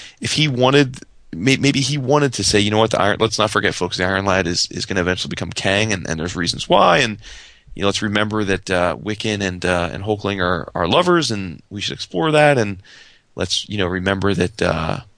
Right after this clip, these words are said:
you know, Cassie is a hero, probably above all else." And, like, so,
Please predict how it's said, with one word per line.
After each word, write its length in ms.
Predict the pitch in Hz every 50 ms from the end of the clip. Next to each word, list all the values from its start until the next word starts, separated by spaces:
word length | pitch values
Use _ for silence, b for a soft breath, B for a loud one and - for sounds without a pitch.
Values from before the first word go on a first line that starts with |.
| _ _ _ _ - _ _ _ _ _ _ _ _ _ -
you 100 | - 90
know, 100 | 85 -
Cassie 480 | - - 101 92 95 - - 98 95
is 140 | 92 85 -
a 20 |
hero, 520 | - - - 160 156 151 143 139 135 127 120
probably 260 | - 107 90 90 85
above 220 | 82 85 82 -
all 180 | - - 110 131
else." 240 | 131 127 120 - -
And, 180 | 131 95 -
like, 160 | - 139 - -
so, 280 | - 190 175 156 147